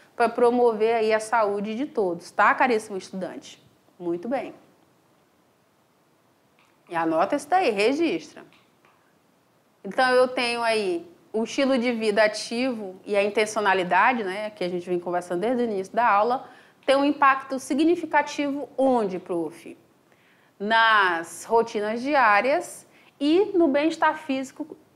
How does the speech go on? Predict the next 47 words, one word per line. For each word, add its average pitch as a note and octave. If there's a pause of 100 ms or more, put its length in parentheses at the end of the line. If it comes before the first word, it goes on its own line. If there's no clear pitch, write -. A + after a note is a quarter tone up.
(320)
e C#4
no C#4+
bem-estar C4
mental B3+
também, A3+ (640)
ok? A3 (100)
Então, A3+
eu B3
tenho C#4+
que C#4
ter D4
intenção D4+
das A#3
minhas A#3
práticas, F3+
eu F#3+
tenho G#3+
que B3+
observar A3+
o F#3+
que C#4
que D4
eu D4+
posso G#3+
estar G#3+
realizando G3+
e -
quais D4+
são C4+
os D4
benefícios C4+
que -
eu C#4+
quero B3+
alcançar. B3+ (320)
E G#3
aí, A#3
eu D#4+
tenho F#4+
diversas E4+
práticas C4
que -
eu A3
posso G3+
estar G3+
realizando, F3+
né? A#3+